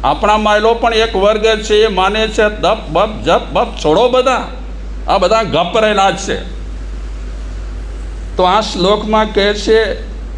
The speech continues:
આ સામાન્ય લોકોના વિચાર છે. સામાન્ય એટલે જેમની પાસે, જેને કાંઈ ગતાગમ નથી, એ લોકોના આવા વિચાર રહેલા છે.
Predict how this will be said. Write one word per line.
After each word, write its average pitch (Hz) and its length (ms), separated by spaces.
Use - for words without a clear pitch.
આ 196 120
સામાન્ય 208 600
લોકોના 175 500
વિચાર 135 440
છે. - 260
સામાન્ય 214 480
એટલે 226 400
જેમની 190 360
પાસે, 220 440
જેને 180 340
કાંઈ 233 240
ગતાગમ 208 680
નથી, 151 560
એ 233 160
લોકોના 247 460
આવા 226 220
વિચાર 208 440
રહેલા 165 300
છે. - 360